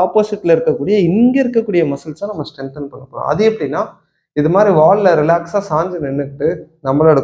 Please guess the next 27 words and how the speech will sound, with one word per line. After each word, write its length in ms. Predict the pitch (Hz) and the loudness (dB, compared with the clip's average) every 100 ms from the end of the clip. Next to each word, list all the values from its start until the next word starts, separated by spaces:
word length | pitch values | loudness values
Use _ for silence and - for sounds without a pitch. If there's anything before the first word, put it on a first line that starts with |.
| - | 2
குதிகாலை 420 | 190 254 254 214 - | 2 4 4 2 0
கீழே 180 | 170 165 | 2 2
வச்சுட்டு 360 | 143 - 127 165 240 - _ _ _ - | 2 -4 -8 -6 -8 -12 _ _ _ 0
பாதத்தை 460 | 156 208 220 - 214 156 | 2 4 2 0 -2 -2
மேல 140 | 139 135 | -4 -6
தூக்கணும். 380 | 127 - 117 120 _ _ _ _ _ _ _ | -10 -16 -20 -20 _ _ _ _ _ _ _
So 40 | 131 131 | -6 0
இந்த 140 | 147 139 | 0 2
மாதிரி 180 | 120 - - - - - _ _ _ _ _ _ _ _ _ _ _ _ _ | 0 -4 -10 -14 -18 -20 _ _ _ _ _ _ _ _ _ _ _ _ _
தூக்கி 200 | 160 160 156 | -2 0 -2
தூக்கி 200 | 160 156 147 | -2 2 2
இறக்குனீங்கன்னா 560 | 135 - 127 120 135 123 - - 135 139 | 2 -2 -6 -6 -6 -10 -12 -14 -8 -4
இந்த 160 | 196 180 | 0 0
எக்ஸர்சைஸ் 440 | - 120 131 165 - | -2 -6 -6 -8 -8
உங்களுக்கு 380 | 123 120 - 208 202 123 | -10 -12 -14 -14 -12 -12
கம்ப்ளீட் 400 | 117 123 117 117 | -12 -10 -8 -6
ஆயிடும். 300 | - - - _ _ _ - | -6 -8 -16 _ _ _ -4
சைடு 220 | 151 170 180 | 2 2 4
வியூல 280 | 180 156 165 254 - - - | 4 4 2 0 -6 -18 -8
இங்க 120 | 123 123 | -6 -4
பாருங்க, 200 | 117 123 127 - _ - | -4 -6 -10 -14 _ -4
இந்த 100 | 127 123 | 0 2
மாதிரி 180 | 123 127 - - - _ _ - | 2 -2 -8 -16 -20 _ _ 0
குதிகாலை 380 | 160 185 175 151 | 4 4 4 4
கீழே 160 | 170 165 | 4 4
வச்சுக்கிறோம், 420 | 156 156 196 208 156 | 2 -2 -2 2 4
வால்ல 260 | 165 175 | 4 2